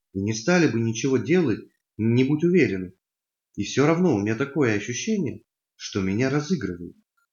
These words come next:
будто проверка какая-то". "Если Англия подомнет под себя Францию", вкрадчиво произнес француз,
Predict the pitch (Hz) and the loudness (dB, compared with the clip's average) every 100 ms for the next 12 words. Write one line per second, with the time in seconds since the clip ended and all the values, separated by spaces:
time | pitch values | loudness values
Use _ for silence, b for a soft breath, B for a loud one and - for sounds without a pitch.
0 | - 95 147 - - 95 139 202 190 101 | -8 0 2 2 -2 0 0 2 0 -6
1 | - - 98 87 _ _ _ _ _ _ | -12 -12 -10 -10 _ _ _ _ _ _
2 | _ _ _ _ _ _ _ 123 160 165 | _ _ _ _ _ _ _ -2 -2 0
3 | 175 160 160 156 160 135 135 147 - _ | -2 0 -2 0 0 2 0 -2 -8 _
4 | - 110 147 143 147 147 120 123 127 139 | -6 0 2 2 2 0 -4 0 0 2
5 | 175 185 - 92 95 _ _ _ _ _ | -2 -2 -4 -12 -14 _ _ _ _ _
6 | _ _ _ - 151 151 135 117 104 104 | _ _ _ -2 -2 -2 -4 -4 -4 -4
7 | 120 117 - 120 117 - | -4 -6 -8 -10 -10 -16